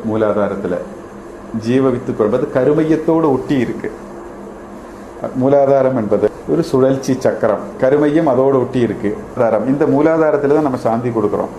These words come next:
அப்போ அந்த மூலாதார பகுதியோட ஒட்டிய பிசிக்கல் பார்ட்டு ஒண்ணு ஜீவ வித்து குழம்பு, இன்னொன்னு உயிரின் மையம், அடுத்தது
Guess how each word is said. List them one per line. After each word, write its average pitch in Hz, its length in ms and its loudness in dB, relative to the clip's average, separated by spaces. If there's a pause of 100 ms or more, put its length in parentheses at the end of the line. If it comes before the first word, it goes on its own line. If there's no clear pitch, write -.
(320)
அப்போ 143 500 0
அந்த 123 460 2
மூலாதார 139 440 2
பகுதியோட 131 520 2
ஒட்டிய 135 680 2
பிசிக்கல் 131 540 0 (420)
பார்ட்டு 123 380 2 (240)
ஒண்ணு 143 260 0 (400)
ஜீவ 131 280 2
வித்து 110 300 -2
குழம்பு, 92 360 0 (1900)
இன்னொன்னு 151 600 2 (240)
உயிரின் 131 460 2
மையம், 98 540 0 (1900)
அடுத்தது 143 760 2